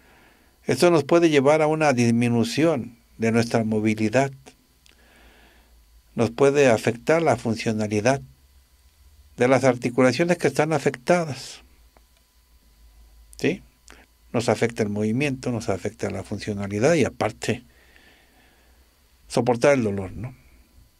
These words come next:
¿Sí? Algunos refieren que es insoportable. Daño articular.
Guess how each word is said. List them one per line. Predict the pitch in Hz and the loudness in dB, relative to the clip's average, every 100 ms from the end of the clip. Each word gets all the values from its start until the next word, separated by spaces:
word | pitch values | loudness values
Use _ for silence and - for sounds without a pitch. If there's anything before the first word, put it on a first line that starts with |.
| - | -2
¿Sí? | 160 202 _ _ - - | 0 0 _ _ -6 0
Algunos | 104 107 113 98 - - - | 2 2 0 -2 -12 -10 0
refieren | 117 120 185 147 98 | 0 2 0 0 -2
que | 104 | -6
es | - | -6
insoportable. | 98 104 98 98 - 131 117 - _ _ _ - - - _ _ _ _ _ _ _ _ _ _ _ _ | -6 -6 -4 -6 -2 -4 -4 -14 _ _ _ -20 -20 -20 _ _ _ _ _ _ _ _ _ _ _ _
Daño | 143 165 180 | 2 4 4
articular. | 143 135 131 135 147 | 4 0 0 2 2